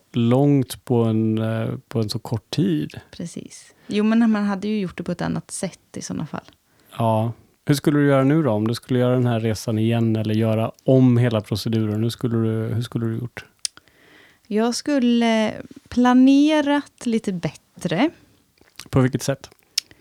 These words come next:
Speaker 2: Eh, det här med försörjning.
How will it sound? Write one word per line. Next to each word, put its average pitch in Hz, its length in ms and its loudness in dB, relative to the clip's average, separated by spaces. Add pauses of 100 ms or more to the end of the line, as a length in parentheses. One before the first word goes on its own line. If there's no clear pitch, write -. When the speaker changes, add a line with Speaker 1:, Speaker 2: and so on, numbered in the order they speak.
(520)
Speaker 2:
Eh, 196 720 0
det 190 160 -2
här 190 300 2
med 175 460 2
försörjning. 160 1080 0